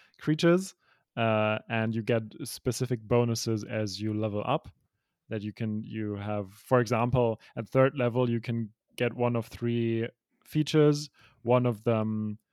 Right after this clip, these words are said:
uh, makes you hit an extra damage. One, with one of them, you can, for a specific type of enemy,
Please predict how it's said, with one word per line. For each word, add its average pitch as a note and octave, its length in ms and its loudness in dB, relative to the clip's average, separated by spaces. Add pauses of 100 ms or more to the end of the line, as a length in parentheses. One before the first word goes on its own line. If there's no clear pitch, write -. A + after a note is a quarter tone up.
(300)
uh, G#2 440 -2
makes A2 300 -6
you A#2 80 -4
hit A2+ 220 -2
an A2 140 -4 (140)
extra A2 300 -6
damage. C#3+ 720 0
One, A2 600 -2 (260)
with C3 180 2
one C#3 200 4
of C3 120 2
them, C3 160 2
you B2 120 0
can, A#2 460 -2 (160)
for C3 180 2
a B2 40 4
specific C#3+ 580 2
type C#3 460 0
of B2+ 140 -6
enemy, C#3+ 580 -2